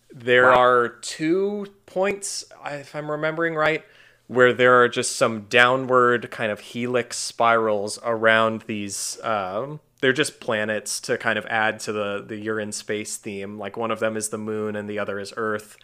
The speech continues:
Speaker 1: And as you're going down this spiral, the cars stay pointed at the planet so you can actually see the detail on it. And the comments have said that, you know, doing those banked turns while you're actually facing towards the center of the turn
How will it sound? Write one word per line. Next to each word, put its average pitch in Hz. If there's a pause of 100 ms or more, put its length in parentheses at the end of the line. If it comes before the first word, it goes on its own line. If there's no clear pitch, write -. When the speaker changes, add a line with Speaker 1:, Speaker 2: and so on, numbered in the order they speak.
(400)
Speaker 1:
And 117
as 143
you're 135
going 123
down 127
this 117
spiral, 113 (240)
the 120
cars 123
stay 123 (320)
pointed 131
at 120
the 117
planet 123
so -
you 117
can 113
actually 113
see 120
the 113
detail 117
on 131
it. 147 (560)
And 123
the 113
comments 135
have 113
said 117
that, 110 (640)
you 143
know, 120
doing 139
those 120
banked 120
turns 127
while 110
you're 110
actually 113
facing 123
towards 113
the 104
center 127
of 113
the 107
turn 151